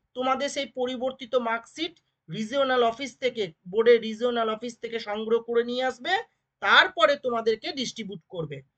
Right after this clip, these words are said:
তার মানে তোমরা যদি দেখো আঠাশ তারিখে বিকেল পাঁচটায় অনলাইনে রেজাল্ট দেখার পরে যদি দেখো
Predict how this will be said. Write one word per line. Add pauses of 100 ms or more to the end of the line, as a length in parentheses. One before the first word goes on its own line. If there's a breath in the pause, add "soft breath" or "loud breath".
(240)
তার
মানে (260)
তোমরা
যদি
দেখো (240)
আঠাশ (120)
তারিখে (260)
বিকেল
পাঁচটায় (280)
অনলাইনে
রেজাল্ট
দেখার
পরে
যদি
দেখো